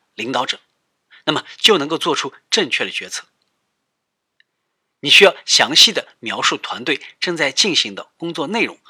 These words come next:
和最终目标，这样才有空间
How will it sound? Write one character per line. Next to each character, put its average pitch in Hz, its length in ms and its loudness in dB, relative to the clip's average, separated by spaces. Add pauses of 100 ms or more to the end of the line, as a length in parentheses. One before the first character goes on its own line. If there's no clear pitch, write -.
和 - 120 -14
最 - 140 -6
终 147 140 -6
目 160 100 -6
标， 156 220 -4 (600)
这 254 120 0
样 262 200 4 (240)
才 - 220 0
有 180 120 4
空 190 280 -6
间 202 240 0